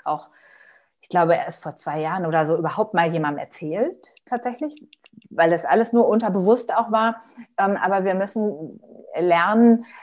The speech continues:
da aufmerksamer zu sein mit uns selbst und eben auch, was andere angeht, ne? Wie du vorhin beschrieben hast,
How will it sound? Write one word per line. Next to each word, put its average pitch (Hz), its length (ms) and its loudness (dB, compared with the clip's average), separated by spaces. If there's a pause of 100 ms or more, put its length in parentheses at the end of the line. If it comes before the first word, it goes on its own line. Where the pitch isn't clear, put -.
da 185 320 6
aufmerksamer 165 840 0
zu - 160 -10
sein 151 560 -4
mit 175 280 -6
uns 190 260 -6
selbst 190 500 2
und 202 160 -2
eben 196 200 -2
auch, 202 280 2
was 185 260 -2
andere 202 360 2
angeht, 160 420 -4
ne? 302 140 -4
Wie 202 100 -2
du 214 120 -2
vorhin 208 280 -4
beschrieben 214 420 0
hast, 185 160 -6